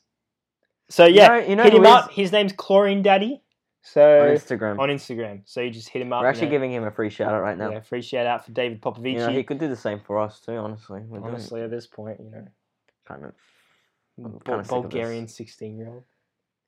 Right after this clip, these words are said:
Speaker 2: I think he's seventeen as well, by the way.
Speaker 1: No, he's sixteen.
Speaker 2: No, he's seventeen.
Speaker 1: Are you sure?
Speaker 2: I'm pretty sure. I'm pretty damn sure.
Speaker 1: It doesn't matter,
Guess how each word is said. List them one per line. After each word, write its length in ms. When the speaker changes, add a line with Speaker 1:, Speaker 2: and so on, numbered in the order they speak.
Speaker 2:
I 60
think 220
he's 100
seventeen 400
as 120
well, 260
by 100
the 100
way. 120
Speaker 1:
No, 140
he's 120
sixteen. 440
Speaker 2:
No, 180
he's 120
seventeen. 440
Speaker 1:
Are 60
you 60
sure? 340
Speaker 2:
I'm 200
pretty 220
sure. 380
I'm 160
pretty 240
damn 180
sure. 360
Speaker 1:
It 140
doesn't 240
matter, 340